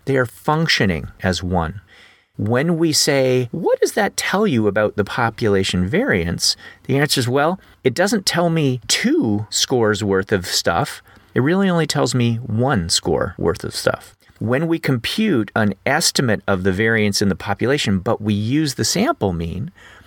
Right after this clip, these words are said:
we divide by the effective sample size, the number of those square deviations that were really free to be different from the other square deviations, the number of those square deviations that are contributing unique information. And that is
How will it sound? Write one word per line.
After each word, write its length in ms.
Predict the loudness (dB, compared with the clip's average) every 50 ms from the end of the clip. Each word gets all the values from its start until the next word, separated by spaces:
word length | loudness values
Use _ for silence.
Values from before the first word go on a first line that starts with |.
| -14 _
we 140 | -2 0 0
divide 480 | 0 0 0 0 0 0 0 -2 0 0
by 380 | 2 2 2 2 2 0 0 0
the 120 | 0 -2
effective 500 | -2 0 -2 -2 -2 0 -2 -2 -2 0
sample 360 | 0 0 0 -2 -2 -4 -4 -2
size, 420 | -2 -2 -2 -2 -4 -4 -6 -8 -10 _ -20 -20 -20 _ _
the 100 | 0 0
number 340 | 2 2 2 2 2 2 0
of 100 | 2 2
those 180 | 0 0 0 -2
square 300 | -2 -2 0 0 0 2
deviations 800 | 2 0 2 2 2 2 2 2 0 0 0 0 0 0 0
that 200 | -2 -2 -2 0
were 140 | 0 0 0
really 480 | 2 2 2 2 2 2 2 0 -2 -6 -12 -20 -20 _
free 580 | -20 -18 -16 -12 -2 0 0 2 4 2 2 2
to 160 | 2 2 2
be 200 | 2 2 2 0
different 640 | 2 2 0 -2 -2 0 0 0 0 0 -4 -8 -12
from 240 | -8 -4 0 2 2
the 120 | 2 2 2
other 200 | 0 0 0 0
square 320 | 0 -2 0 0 0 0
deviations, 640 | 0 0 0 0 2 0 0 -2 -4 -6 -8 -6 -2
the 80 | 0
number 220 | 0 0 2 0 0
of 60 | 0
those 120 | 0 -2
square 180 | 0 0 0 0
deviations 500 | 2 2 2 2 0 0 0 -2 -2 -2
that 140 | 0 0 -2
are 60 | -2
contributing 640 | -2 -2 -2 0 0 0 0 0 0 0 0 0 0
unique 260 | 2 2 0 0 0 -2
information. 460 | 0 0 0 0 0 -2 -4 -8 -10 -14 _ _ _ _ _ _ -2
And 240 | 0 2 2 2 0
that 180 | 0 0 2
is 180 | 2 0 0